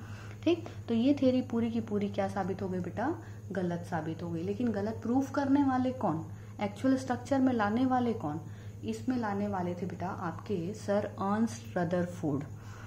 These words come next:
ये theory के बाद में किनका नाम आता है आपका, Ernst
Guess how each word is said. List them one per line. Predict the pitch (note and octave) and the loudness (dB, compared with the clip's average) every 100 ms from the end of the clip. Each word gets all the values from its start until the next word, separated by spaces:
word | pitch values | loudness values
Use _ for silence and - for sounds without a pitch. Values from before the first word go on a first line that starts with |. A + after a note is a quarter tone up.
| - - | -12 -2
ये | G#3 A3 | 0 0
theory | A3 G3 | 0 0
के | G3 F#3+ | -2 -2
बाद | F3 E3 | 0 2
में | E3+ G3+ A3+ | 2 0 0
किनका | - G3+ G#3+ | 2 2 2
नाम | G3+ G3 F#3+ | 2 2 0
आता | F3+ G3 | 0 2
है | F#3+ | 0
आपका, | E3+ - F#3 D4 - - - - - | 0 -2 2 2 0 -12 -14 -8 0
Ernst | F3+ E3+ B3+ C#4+ | 2 4 2 0